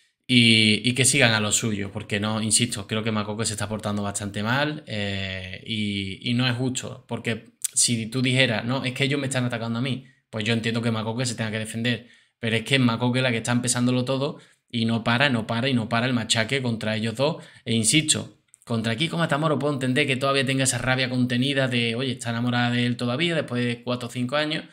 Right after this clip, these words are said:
pero que Marta López Álamo, tío, no tiene nada que ver.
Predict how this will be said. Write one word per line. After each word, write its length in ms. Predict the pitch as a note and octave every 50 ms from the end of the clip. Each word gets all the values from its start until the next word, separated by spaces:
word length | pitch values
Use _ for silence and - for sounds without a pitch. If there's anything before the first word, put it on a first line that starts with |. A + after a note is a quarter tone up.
| - - - _ _ _ _ _
pero 440 | _ A2+ G#2+ G#2 G#2+ G#2 G2+ - - -
que 120 | - G#2+
Marta 280 | G#2 A2+ A2 A2 A#2+ A#2
López 220 | A2+ A2+ A#2 G#2+
Álamo, 340 | G2+ A2+ A2+ A#2 A#2+ B2 A#2+
tío, 320 | - A#2 A#2 A#2 A#2+ B2+ -
no 300 | B2 A#2+ A2+ A2 A2 G#2+
tiene 340 | A2 A#2+ A#2 A#2 A#2 A#2 A#2+
nada 260 | A#2+ A2+ G#2+ G#2+ A2
que 160 | G#2+ B2+ B2+ A#2+
ver. 400 | A2+ A2+ A#2+ B2+ A#2+ A#2+ -